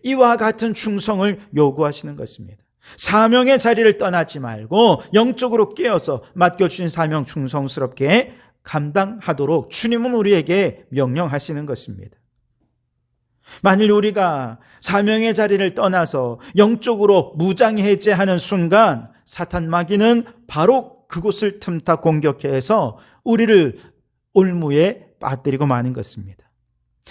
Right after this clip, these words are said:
하나님께서 우리 모두에게 어떤 분은 집사로서, 권사로서, 장로로서, 목사로서 기름 부어 주셨습니다. 그렇다면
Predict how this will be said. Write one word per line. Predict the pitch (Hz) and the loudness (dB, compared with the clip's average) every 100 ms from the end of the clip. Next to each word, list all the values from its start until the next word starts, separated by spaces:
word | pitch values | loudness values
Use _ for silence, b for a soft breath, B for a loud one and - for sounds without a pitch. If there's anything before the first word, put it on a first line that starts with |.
| B | B
하나님께서 | 185 170 175 175 180 - 151 156 156 113 - _ | 2 2 2 2 2 2 0 2 0 -2 -12 _
우리 | 165 160 | -4 -2
모두에게 | 147 139 147 139 135 147 196 233 - | -2 -4 -4 -6 -2 0 0 -2 -4
어떤 | 156 151 165 | -4 0 0
분은 | 151 160 160 | 0 0 0
집사로서, | 175 - 180 165 151 - 113 110 b b | -2 0 2 2 -2 -6 -8 -10 b b
권사로서, | 151 156 147 170 160 - - 110 - b | 0 2 2 4 2 0 -8 -8 -10 b
장로로서, | - 156 151 165 180 165 - 135 110 B | -2 -2 0 2 2 2 -2 -6 -6 B
목사로서 | 156 180 - 226 202 160 - 214 127 107 | 0 0 2 2 2 0 -2 -2 -2 -8
기름 | - 196 180 | -6 -4 -4
부어 | 151 170 180 214 - _ | -4 0 2 0 -14 _
주셨습니다. | - 131 123 - 95 101 _ _ _ _ _ _ _ _ _ _ _ _ | -10 -8 -8 -10 -16 -18 _ _ _ _ _ _ _ _ _ _ _ _
그렇다면 | - 135 131 135 120 170 233 | -2 -2 -2 -4 -2 -4 -6